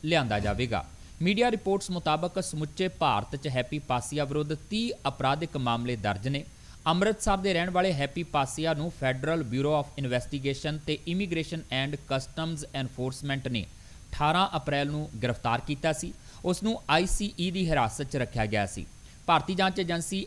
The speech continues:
ਐਨ ਆਈ ਏ ਪਿਛਲੇ ਸਮੇਂ ਤੋਂ ਹੈਪੀ ਪਾਸੀਆ ਨੂੰ ਭਾਰਤ ਲਿਆਉਣ ਦੀਆਂ ਕੋਸ਼ਿਸ਼ਾਂ ਕਰ ਰਹੀ ਸੀ। ਜਨਵਰੀ 'ਚ ਉਸ ਉੱਪਰ ਪੰਜ ਲੱਖ ਰੁਪਏ ਦਾ ਇਨਾਮ ਵੀ ਐਲਾਨਿਆ ਗਿਆ ਸੀ। ਐਨ ਆਈ ਏ ਅਨੁਸਾਰ ਪਿਛਲੇ ਸਾਲ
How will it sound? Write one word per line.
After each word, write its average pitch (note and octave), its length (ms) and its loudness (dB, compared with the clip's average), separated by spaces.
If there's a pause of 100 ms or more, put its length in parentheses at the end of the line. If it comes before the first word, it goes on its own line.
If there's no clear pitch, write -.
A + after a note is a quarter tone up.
(120)
ਐਨ D3 160 2
ਆਈ E3 180 2
ਏ F3+ 40 4
ਪਿਛਲੇ D#3+ 380 -2
ਸਮੇਂ D3 280 -2
ਤੋਂ D3+ 160 -2
ਹੈਪੀ A#2 320 -2
ਪਾਸੀਆ C#3 480 0
ਨੂੰ C#3+ 240 -4
ਭਾਰਤ A#2+ 360 2
ਲਿਆਉਣ A#2 340 0
ਦੀਆਂ B2 220 -2
ਕੋਸ਼ਿਸ਼ਾਂ B2 500 -4
ਕਰ A2 200 0
ਰਹੀ C3+ 140 2
ਸੀ। D3+ 220 -6 (340)
ਜਨਵਰੀ F3 380 4
'ਚ A3 120 -2
ਉਸ F3 380 -2
ਉੱਪਰ F3 260 0
ਪੰਜ F3+ 340 0
ਲੱਖ F#3+ 280 2
ਰੁਪਏ C3+ 240 0
ਦਾ D3 280 0
ਇਨਾਮ C3 320 2
ਵੀ C3 280 -2
ਐਲਾਨਿਆ A2+ 380 2
ਗਿਆ G#2 180 2
ਸੀ। F#2+ 200 -6 (380)
ਐਨ E3 180 4
ਆਈ F#3+ 180 4
ਏ G3+ 80 6 (120)
ਅਨੁਸਾਰ D3+ 380 2
ਪਿਛਲੇ D3+ 340 -2
ਸਾਲ D#3 300 0